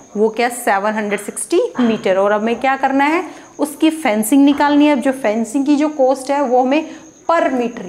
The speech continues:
ये भी meter में है और cost भी हमें meter में गिवन है। तो वन meter पे, per means होता है वन, यानी कि वन meter पे जो fencing cost है वो क्या है, रु-, रुपीज thirty।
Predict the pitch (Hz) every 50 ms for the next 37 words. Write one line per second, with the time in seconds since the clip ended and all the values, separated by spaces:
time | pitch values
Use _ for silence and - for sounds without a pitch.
0 | 180 180 180 185 196 269 294 294 311 311 311 311 330 320 339 349 330 330 381 453
1 | 466 - - - - - - - 226 226 226 - - 226 233 233 233 - 247 254
2 | 226 262 262 262 254 233 202 196 202 190 175 175 170 170 175 170 170 - - 185
3 | - - - - - - - - - 302 233 214 202 285 320 320 330 311 320 311
4 | 320 320 285 254 - 208 196 196 - 262 269 285 285 302 302 294 311 277 - -
5 | 370 403 349 202 180 180 185 180 180 196 202 220 233 240 240 - 285 254 220 190
6 | 226 277 320 359 339 302 269 - - 247 240 254 254 - - - - - - -
7 | - - 240 214 247 254 254 277 254 233 233 226 - 277 269 269 269 262 277 269
8 | 269 285 262 254 269 262 262 269 254 247 294 349 453 - - - - - - -
9 | 202 220 220 - - - - - - - - _ _ _ _ _ - 220 220 -
10 | 262 294 359 440 539 - - - - - - - - - - 262 226 - - -
11 | - -